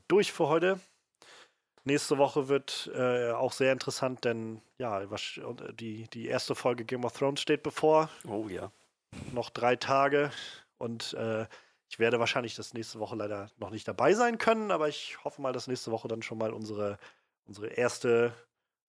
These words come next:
Speaker 1: also die, die, eine kleine erste Recap dann starten kann, äh, für unsere erste, für die erste Folge.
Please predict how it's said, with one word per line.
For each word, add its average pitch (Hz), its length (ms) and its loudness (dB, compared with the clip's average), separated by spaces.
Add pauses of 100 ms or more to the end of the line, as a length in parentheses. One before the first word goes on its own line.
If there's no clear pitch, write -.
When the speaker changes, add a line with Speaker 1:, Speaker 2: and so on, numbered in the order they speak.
Speaker 1:
also 95 160 -12
die, - 180 -12
die, - 240 -14
eine 107 380 -8
kleine 120 240 0
erste 117 240 -4
Recap - 460 -2
dann 110 160 -6
starten 120 400 -4
kann, 104 320 -10 (480)
äh, 101 120 -8
für - 160 -12
unsere 107 300 -6
erste, 113 420 -6
für - 120 -16
die 110 80 -8
erste 107 240 -6
Folge. 110 420 -4